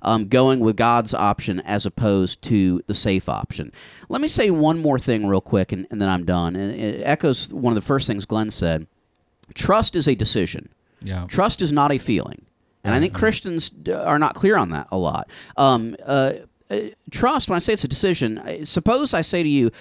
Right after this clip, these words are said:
Speaker 1: "I will pick you up at nine thirty." If you trust me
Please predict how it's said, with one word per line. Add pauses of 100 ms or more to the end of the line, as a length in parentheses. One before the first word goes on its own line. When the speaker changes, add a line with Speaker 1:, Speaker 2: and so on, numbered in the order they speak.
(200)
Speaker 1:
"I
will
pick
you
up
at
nine
thirty." (460)
If
you
trust
me